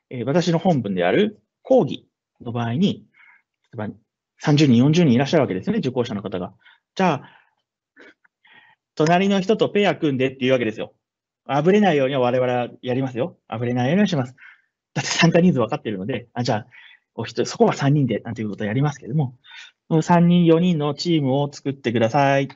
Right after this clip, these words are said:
てやって、そこでディスカッションしてくださいって今までやってたんですけど、オンラインだとできないんですね。隣の人とディスカッションしてくださいって、隣誰かは、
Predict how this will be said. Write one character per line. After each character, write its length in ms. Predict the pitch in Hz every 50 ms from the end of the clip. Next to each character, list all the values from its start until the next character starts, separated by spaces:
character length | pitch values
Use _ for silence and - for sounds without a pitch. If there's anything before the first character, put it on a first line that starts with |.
| _ - -
て 200 | 143 143 - - -
や 120 | 135 131 127
っ 20 |
て、 220 | 131 _ - 175
そ 120 | - - -
こ 80 | 185
で 100 | 165 143
デ 100 | 123 127
ィ 20 | 123
ス 100 | - -
カ 100 | - 143
ッ 20 | 139
シ 120 | - 151
ョ 40 | 139
ン 60 | 139
し 60 | -
て 60 | 147
く 80 | 143 139
だ 60 | 139
さ 80 | 143 135
い 20 |
っ 20 | 110
て 40 | 123
今 140 | 180 220 247
ま 100 | 247 185
で 60 | 123
や 80 | 107
っ 40 | 101
て 80 | - 120
た 100 | - 95
ん 20 |
で 80 | 82 -
す 40 | -
け 60 | 104
ど、 200 | 123 120 101 - _ _ - - - - - - - - - - - _ -
オ 100 | 175 190
ン 60 | 196
ラ 100 | 208 202
イ 40 | 185
ン 20 |
だ 80 | 175 147
と 100 | 147 135
で 100 | 143 135
き 80 | 160
な 60 | 156
い 40 | 127
ん 40 | 113
で 60 | 101
す 80 | - 131
ね。 240 | 139 143 143 - _ _ _ _ _ _ _ -
隣 320 | - 175 185 220 233 247 247
の 120 | 262 247
人 140 | 247 277 247
と 100 | 202 156
デ 120 | 131 135
ィ 40 | 131
ス 80 | - -
カ 100 | 202 196
ッ 20 |
シ 120 | 190 - 214
ョ 40 | 202
ン 60 | 190
し 40 | 185
て 60 | 190
く 60 | 175
だ 40 | 170
さ 100 | 185 151
い 40 | 123
っ 40 |
て、 160 | - - - -
隣 340 | - - 143 180 202 220 156
誰 240 | - 170 196 185 -
か 100 | 117 98
は、 120 | 101 -